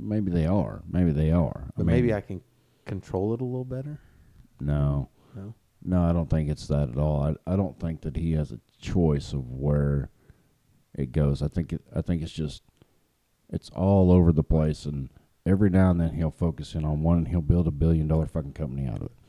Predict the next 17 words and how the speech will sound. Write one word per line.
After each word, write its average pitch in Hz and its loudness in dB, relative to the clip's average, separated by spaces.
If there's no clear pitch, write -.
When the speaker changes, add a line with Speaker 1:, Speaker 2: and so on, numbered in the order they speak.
Speaker 2:
Yeah. - -6
Speaker 1:
I 73 -8
mean, 80 -4
that's 85 -6
Speaker 2:
Fucking - -12
crazy. 95 -6
Speaker 1:
that's 90 -6
what 101 4
happens. - 0
Speaker 2:
Yeah, 101 -4
that 107 -2
and 98 -4
Tesla. 98 -8
I 110 0
mean, 110 2
it 123 2
was, 107 -4